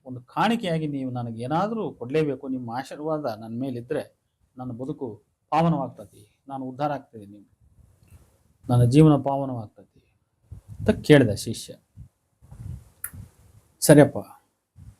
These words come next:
ಆಯ್ತು." ಆ ಮಠದ ಆವರಣದೊಳಗೆ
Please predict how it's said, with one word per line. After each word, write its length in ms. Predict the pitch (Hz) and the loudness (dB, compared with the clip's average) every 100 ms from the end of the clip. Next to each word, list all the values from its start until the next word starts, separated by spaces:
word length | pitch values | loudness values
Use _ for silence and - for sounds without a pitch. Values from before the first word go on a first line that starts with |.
| _ - - - | _ -18 -4 6
ಆಯ್ತು." 460 | 147 - 107 - - - _ - - - _ - 127 | 8 6 -6 -14 -20 -20 _ -20 -20 -20 _ -2 4
ಆ 20 | |
ಮಠದ 280 | 131 151 147 | 6 8 8
ಆವರಣದೊಳಗೆ 920 | 123 143 139 131 110 120 123 104 | 6 4 0 -6 -8 -10 -12 -14